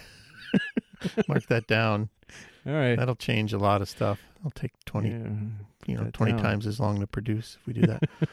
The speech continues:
Speaker 2: <laughs>
Speaker 1: Um, I, listening back, I was wondering if anybody got the Spinal Tap reference, or do they all just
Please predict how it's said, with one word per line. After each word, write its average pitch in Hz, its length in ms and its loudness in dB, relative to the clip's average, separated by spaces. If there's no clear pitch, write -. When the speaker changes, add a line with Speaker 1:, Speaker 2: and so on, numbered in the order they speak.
Speaker 2:
<laughs> - 360 -4
Speaker 1:
Um, 117 320 2
I, 180 100 -6
listening 147 360 2
back, 113 280 2
I 110 40 2
was 101 180 -2
wondering 107 280 2
if 98 100 -2
anybody 104 800 2
got 110 400 4
the - 100 -8
Spinal 101 400 0
Tap 92 380 -6
reference, - 640 -10
or 113 180 2
do 104 120 0
they 104 160 4
all 101 140 4
just 101 340 -4